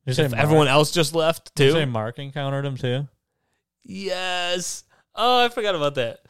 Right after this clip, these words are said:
Speaker 2: So that happened to me, right? And I go, "God, that guy was horrible." And, uh, before it got really horrible in the conversation, he was saying some negative stuff about marriage. And just 'cause my brother, just my older brother,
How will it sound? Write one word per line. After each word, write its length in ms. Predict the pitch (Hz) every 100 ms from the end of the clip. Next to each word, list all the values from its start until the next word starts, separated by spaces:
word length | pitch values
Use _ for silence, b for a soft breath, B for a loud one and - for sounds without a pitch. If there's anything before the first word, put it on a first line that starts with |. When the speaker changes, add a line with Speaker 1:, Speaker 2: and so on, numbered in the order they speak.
| b
Speaker 2:
So 140 | -
that 200 | 160 254 254
happened 240 | 262 214
to 60 | 180
me, 340 | 208 151 139 - _ _
right? 260 | 131 151 - _
And 120 | 143
I 140 | 135 135
go, 360 | 131 120 117 - _ _ _ -
"God, 200 | 113 110
that 120 | 135
guy 80 | 123
was 120 | -
horrible." 440 | 139 175 127 _ _ b b b b b
And, 220 | 113 110
uh, 180 | 104 104 _ _ _ _ _ _ _ _ _ _ _ _ -
before 420 | 135 127 202 240
it 80 | 170
got 160 | 135 135
really 180 | 123 117
horrible 280 | 160 123
in 60 | 113
the 80 | 104
conversation, 600 | 127 110 127 135 98 101 _ _ _
he 140 | _ 139
was 120 | 131
saying 280 | - 139 131
some 160 | -
negative 300 | 120 113 113
stuff 220 | 104 117 110
about 200 | 107 104
marriage. 460 | 120 107 95 -
And 100 | 117
just 160 | 117 117
'cause 140 | 120
my 80 | 110
brother, 460 | 107 113 110 107 101 _ _
just 220 | 107 -
my 120 | 160
older 280 | 110 120 117
brother, 340 | 104 98 98